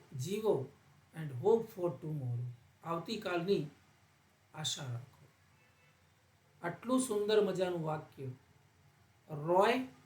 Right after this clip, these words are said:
ટી બેનેટ જેવો એક લેખક હતા, એ આપણને કયા સ્વરૂપમાં કહે છે કે જે યોગ્ય છે તે કરો. મિત્રો, વિદ્યાર્થી અવસ્થામાં આપ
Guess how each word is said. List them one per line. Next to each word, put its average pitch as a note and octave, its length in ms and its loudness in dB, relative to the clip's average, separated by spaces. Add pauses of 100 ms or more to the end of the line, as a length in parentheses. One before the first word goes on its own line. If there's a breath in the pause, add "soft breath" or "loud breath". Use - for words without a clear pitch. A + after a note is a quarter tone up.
(300)
ટી B3+ 240 2
બેનેટ G#3+ 460 4 (460)
જેવો G3+ 280 6
એક A3+ 160 4
લેખક F3+ 420 -2
હતા, G3+ 400 0 (800)
એ G3 120 8
આપણને A3 480 4
કયા A#3+ 260 6
સ્વરૂપમાં F#3+ 640 0
કહે C#3+ 180 -10
છે B2 140 -14 (1120)
કે G#3 360 10 (200)
જે C#3 160 -6
યોગ્ય A#3 600 0
છે - 220 -2
તે E3+ 140 -6
કરો. C3 380 -6 (1040)
મિત્રો, G3 460 2 (920)
વિદ્યાર્થી A3+ 680 4
અવસ્થામાં G3+ 800 0 (2000)
આપ G3 340 2